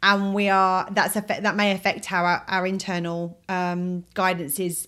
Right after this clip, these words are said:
is kind of set. But because this is an internal thing, it's like how we relate to our own self-worth,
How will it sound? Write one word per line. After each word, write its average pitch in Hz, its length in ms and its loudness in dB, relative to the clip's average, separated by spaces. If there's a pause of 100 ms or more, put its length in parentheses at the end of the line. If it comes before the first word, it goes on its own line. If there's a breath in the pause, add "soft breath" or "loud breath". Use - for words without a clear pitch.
is 196 160 -4
kind 180 180 -2
of 170 60 -4
set. 180 240 0 (240 loud breath)
But 247 100 2
because 269 600 2
this 247 200 2
is 226 100 -4
an 214 100 2
internal 208 680 0 (280 loud breath)
thing, 277 280 4
it's 170 140 -4
like 202 120 2
how 240 280 8
we 240 180 4
relate 208 340 4
to - 140 -4
our 190 180 6
own 277 160 4
self-worth, 175 720 -2